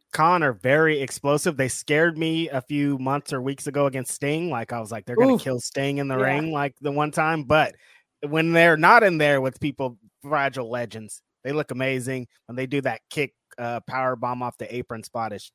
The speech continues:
Speaker 1: just disgusting. I think they are very talented tag team. Sydal and C D kinda just exist in this R O H realm of being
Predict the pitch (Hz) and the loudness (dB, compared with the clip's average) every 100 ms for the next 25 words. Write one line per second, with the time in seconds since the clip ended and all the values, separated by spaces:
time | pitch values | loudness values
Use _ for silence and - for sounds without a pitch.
0 | _ 107 - - - 208 - 98 90 _ | _ -18 -16 -18 -14 -14 -14 -20 -20 _
1 | _ 104 131 - 117 107 104 120 117 110 | _ -10 -10 -6 -6 -6 -4 -2 -2 -6
2 | - _ _ 139 127 117 110 139 131 - | -12 _ _ -6 -6 -6 -8 -4 -4 -4
3 | 143 127 - _ - 185 175 202 202 202 | -6 -6 -12 _ -6 0 2 4 6 6
4 | 202 180 151 151 143 139 131 123 - _ | 4 0 -2 -2 -2 -4 -6 -10 -16 _
5 | _ _ - - 170 160 156 156 151 135 | _ _ -12 -4 -2 0 0 0 -2 -6
6 | - 135 127 110 123 - - 104 - 131 | -6 -4 -4 -6 -8 -8 -16 -18 -8 -6
7 | 117 - - _ 120 110 110 110 - 127 | -6 -8 -16 _ -12 -10 -8 -10 -8 -2
8 | 127 127 117 120 120 - - - _ _ | 2 2 0 -4 -6 -10 -14 -14 _ _
9 | 117 139 135 127 127 123 131 120 104 131 | -6 -2 -2 -4 -6 -8 -6 -6 -4 -4
10 | 127 123 | -4 -8